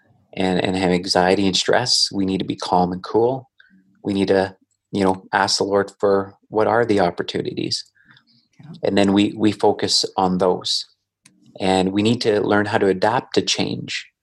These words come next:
Speaker 1: because what worked before may not work again. You know, I think the world will, will be different, uh,
Speaker 2: Yes.
Speaker 1: slightly.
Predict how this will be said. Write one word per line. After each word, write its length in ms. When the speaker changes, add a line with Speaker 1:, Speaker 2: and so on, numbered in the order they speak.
Speaker 1:
because 420
what 180
worked 320
before 340
may 140
not 240
work 260
again. 360
You 80
know, 80
I 100
think 240
the 80
world 280
will, 380
will 100
be 120
different, 500
uh, 280
Speaker 2:
Yes. 120
Speaker 1:
slightly. 380